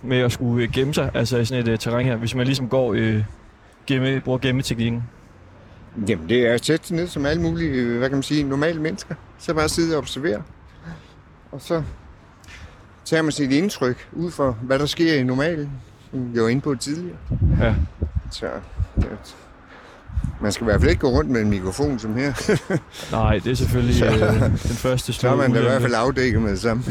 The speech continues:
Speaker 1: Jamen, ja, altså, men det er jo, men det er jo lige præcis derfor, jeg tænker, at vi måske skal være lidt mere aktive i vores, øh,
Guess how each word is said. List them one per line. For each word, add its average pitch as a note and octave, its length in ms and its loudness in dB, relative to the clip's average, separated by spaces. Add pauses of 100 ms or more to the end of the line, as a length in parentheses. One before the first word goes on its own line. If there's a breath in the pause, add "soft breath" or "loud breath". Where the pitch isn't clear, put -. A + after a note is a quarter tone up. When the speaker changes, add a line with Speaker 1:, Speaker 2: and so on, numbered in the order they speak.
Speaker 1:
Jamen, A#2 140 2
ja, A#2+ 60 2
altså, A#2 220 0
men A2 100 0
det A2+ 60 2
er A2 60 2
jo, A2+ 120 -2
men B2 100 -2
det A2+ 120 0
er A#2 40 2
jo A#2 40 2
lige C#3+ 100 0
præcis F3 200 0
derfor, E3 260 2
jeg C#3+ 100 2
tænker, C3+ 300 4
at A2+ 80 4
vi A#2 80 2
måske A#2+ 320 -2
skal C3 160 -4
være B2+ 80 0
lidt C3+ 100 0
mere C3 120 0
aktive C3 400 0
i A#2 40 0
vores, A2+ 300 -2
øh, A2+ 240 0